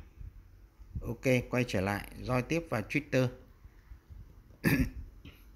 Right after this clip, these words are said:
Rồi, ở đây mọi người sẽ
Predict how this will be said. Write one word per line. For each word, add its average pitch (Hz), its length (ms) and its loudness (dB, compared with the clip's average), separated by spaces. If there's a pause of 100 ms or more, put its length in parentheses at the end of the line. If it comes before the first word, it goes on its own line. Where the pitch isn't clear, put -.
(1600)
Rồi, 131 180 4 (140)
ở 110 140 2
đây 143 120 4
mọi 143 160 2
người 117 140 2
sẽ - 120 -2